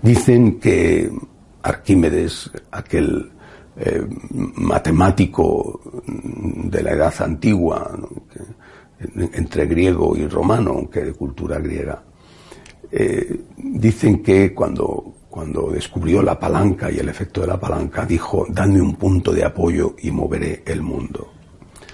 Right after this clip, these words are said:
La gracia de Dios es la palanca, la oración es la palanca. El punto de apoyo simplemente es el encuentro con Jesús y la voluntad de colaborar con la gracia de Dios.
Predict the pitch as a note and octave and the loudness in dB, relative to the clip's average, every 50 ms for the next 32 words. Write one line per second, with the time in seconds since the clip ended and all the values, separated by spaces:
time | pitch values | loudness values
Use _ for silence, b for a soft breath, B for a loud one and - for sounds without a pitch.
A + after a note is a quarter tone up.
0 | B B B B B B B B - - F2+ F2 E2 F#2 A2+ A#2+ - - G2 E2 | B B B B B B B B -2 0 2 4 6 6 4 4 4 4 2 4
1 | D#2 D#2+ D#2 D#2 C#2+ - - E2 - E2 D2+ D2 - - B1+ B1+ B1+ B1+ - - | 4 2 0 0 -2 -2 -4 -4 -4 -6 -8 -6 -6 -6 -4 -4 -4 -6 -6 -8
2 | - - - - - - F2+ D2 - E2+ D#2+ D#2 C#2+ - - A2 G#2+ G2 E2 D2+ | -12 -12 -12 -12 -10 -4 -4 -2 -2 -2 -4 -4 -6 -2 0 0 0 0 -2 -2
3 | D2 D#2+ D#2 - E2+ D#2+ D2 D2+ D2+ - - - - - B B B B B B | -4 -6 -6 -6 -6 -8 -8 -10 -12 -14 -14 -16 -16 -18 B B B B B B
4 | B B B B B B - - - - - G2+ F#2+ - B2+ B2 - B2 A2 G#2+ | B B B B B B -20 -20 -12 2 2 2 4 6 6 6 6 6 6 6
5 | F#2+ - B2 B2 A#2 A#2 G2+ - G2+ F#2+ G2+ F#2 G2+ A#2 A#2 - A2 - - G2 | 4 4 4 4 4 4 2 2 0 0 2 2 2 2 2 0 -2 -2 -2 -2
6 | F2+ E2+ E2 - A2 A#2 A#2+ - - - - F2 - - - E2 - - A2+ A#2 | -2 -2 -2 0 0 0 0 0 -2 -2 -2 -4 -6 -4 -6 -6 -4 -2 -2 -2
7 | - - - - - _ B B B B B B B B B B B B - D#2+ | -4 -8 -14 -18 -20 _ B B B B B B B B B B B B -4 -2
8 | D2+ E2 F#2 F#2+ G2 F#2+ F#2+ F#2 - - B2 A#2+ - - - - _ _ b b | 0 2 2 4 4 4 4 4 4 4 2 2 2 -2 -8 -18 _ _ b b
9 | b b b b _ G2+ - - G2 F#2 F2+ F2+ F#2+ G#2 A2+ G#2 - - F2 D#2 | b b b b _ -4 0 2 2 2 2 2 2 2 2 2 0 -2 -2 -2
10 | D2 D2 D#2 C2+ - - - - D2 D#2+ C#2 C#2+ F2 - - - - - | -2 -2 -2 -4 -4 -6 -6 -6 -6 -6 -8 -8 -10 -12 -12 -12 -14 -16